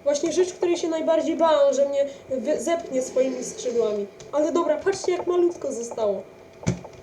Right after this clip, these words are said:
Czekamy na kolejny percz. Dobra, kolejny percz. E, jeszcze pewnie, e, ten percz, jeszcze jeden. E, no i... a nie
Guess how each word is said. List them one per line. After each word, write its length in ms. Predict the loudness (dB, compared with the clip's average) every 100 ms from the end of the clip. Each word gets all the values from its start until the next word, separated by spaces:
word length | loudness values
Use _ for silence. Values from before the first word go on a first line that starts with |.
| -16 -16 -12
Czekamy 340 | -2 0 0
na 80 | 0
kolejny 360 | -2 0 0 0
percz. 460 | -2 -4 -6 -16 -16 -14 -12 -14 -12 0
Dobra, 280 | 2 2 0
kolejny 380 | 6 8 8 6
percz. 500 | 4 6 6 4 -4 -10 -12 -12 -10 -4
E, 380 | 0 2 4 4
jeszcze 360 | 6 4 2 2
pewnie, 500 | 2 4 6 8 8
e, 280 | 4 2 2
ten 240 | 4 2
percz, 320 | 2 2 2
jeszcze 340 | 0 -2 0 4
jeden. 480 | 4 4 4 4
E, 20 | 2 -4 -8 -10 -4 -2 0 2 0
no 140 | 2 0
i... 260 | 0 -6 -10 -14 -8 -2
a 20 |
nie 360 | 2 4 2